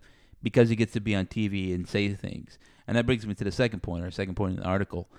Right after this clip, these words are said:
is that he said some things that made it tougher to prevent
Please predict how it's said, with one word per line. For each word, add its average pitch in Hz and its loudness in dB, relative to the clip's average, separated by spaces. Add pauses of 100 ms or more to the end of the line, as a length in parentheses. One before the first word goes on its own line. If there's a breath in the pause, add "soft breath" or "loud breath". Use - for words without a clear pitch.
(260 soft breath)
is 104 0
that 107 4
he 120 4
said 156 4
some 135 4
things 107 0 (280)
that 101 4 (500)
made 113 4
it 107 -2
tougher 104 -2 (420 soft breath)
to 95 0 (560)
prevent 107 0